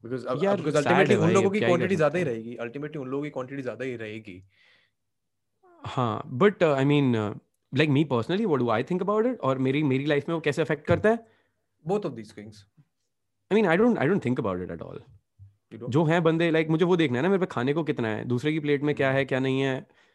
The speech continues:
Speaker 2: I mean, I don't care। I would want to, like, my goal is anyway to, specifically as a culture, Indians are the more, most repressed, like, socially we're the most
Speaker 1: Agreed।
Speaker 2: fucked up, right? तुम बाहर जाओगे, तू लंदन होके आया, right? तो वहाँ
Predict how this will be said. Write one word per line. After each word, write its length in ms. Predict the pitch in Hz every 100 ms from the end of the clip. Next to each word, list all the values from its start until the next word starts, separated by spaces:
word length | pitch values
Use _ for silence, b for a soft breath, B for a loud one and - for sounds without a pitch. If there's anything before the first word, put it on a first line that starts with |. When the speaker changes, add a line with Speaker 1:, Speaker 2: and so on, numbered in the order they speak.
| b _ _ _ - -
Speaker 2:
I 40 |
mean, 80 | 190
I 100 | 143
don't 140 | 180 139
care। 140 | 131
I 120 | 139
would 120 | 190 117
want 260 | 123 170
to, 260 | 220 185 139 B B -
like, 180 | 180 208
my 80 | 160
goal 180 | 120 147
is 60 | 156
anyway 420 | 117 147 185 180
to, 220 | 170 156
specifically 460 | 135 143 185 196 190
as 40 | 190
a 0 | -
culture, 460 | 110 - 113 101 107 B B
Indians 300 | 143 147 202
are 140 | 202 196
the 80 | 127
more, 260 | 143 139 -
most 340 | 123 160 -
repressed, 540 | 117 117 - 131 143 117
like, 300 | 107 101 -
socially 440 | 135 131 160 165
we're 220 | 143 143
the 120 | 147
most 140 | 139 151
Speaker 1:
Agreed। 20 |
Speaker 2:
fucked 220 | 117 113
up, 160 | 123 185 - _ _ _ _ _
right? 340 | 117 139 101
तुम 140 | - 151
बाहर 200 | 110 131
जाओगे, 260 | 147 127
तू 80 | 143
लंदन 280 | 175 165 185
होके 220 | 151 139
आया, 180 | 98 90
right? 180 | 98 101 - b -
तो 60 |
वहाँ 220 | 135 135